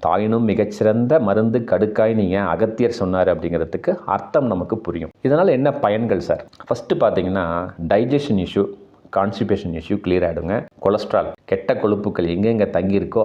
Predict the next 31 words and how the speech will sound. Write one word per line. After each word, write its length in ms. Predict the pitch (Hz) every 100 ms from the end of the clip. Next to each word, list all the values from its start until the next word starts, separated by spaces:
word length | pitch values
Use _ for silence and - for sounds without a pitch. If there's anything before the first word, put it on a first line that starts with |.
| -
அதெல்லாம் 340 | 85 87 95 107
நமக்கு 220 | 90 82 -
கிளியர் 220 | 90 92 85
ஆகிடும். 260 | 80 107 - -
ஸ்கின் 280 | - 143 151 135
டிசீஸ் 260 | 107 104 92
அப்படின்னு 260 | 85 92 87
சொல்லுவாங்க, 360 | 85 85 85 80
ஹிச்சிங்கு 540 | 110 107 - 110 87 90 - _ -
போயிடும். 320 | 90 92 110 - - - - -
அதே 120 | 101 117
மாதிரி 220 | 107 107 98 85 - -
ஹேருக்கும் 600 | 117 135 131 104 123 117
பார்த்தீங்கன்னா 380 | 92 87 92 98 - -
பேன் 220 | 113 113 113
தொந்தரவு, 400 | 104 92 90 90 95
இந்த 120 | 98 87
பொடுகு 240 | 156 123 127
தொந்தரவுலாம் 420 | 98 87 90 92
இருக்கும். 260 | 87 - - 92
அவங்க 220 | 104 131 113
இந்த 120 | 98 -
பவுடரை 300 | 104 107 120 123
தேங்காய் 300 | 101 110 110
எண்ணெயில் 360 | 98 92 87 85
கலந்து 300 | 90 95 98 139 - - - -
just 160 | 113 - 113
நீங்க 140 | 95
அப்ளை 180 | 82 113 117
பண்ணிகிட்டே 320 | 101 95 113 101
வந்தீங்கன்னா 420 | 90 82 78 76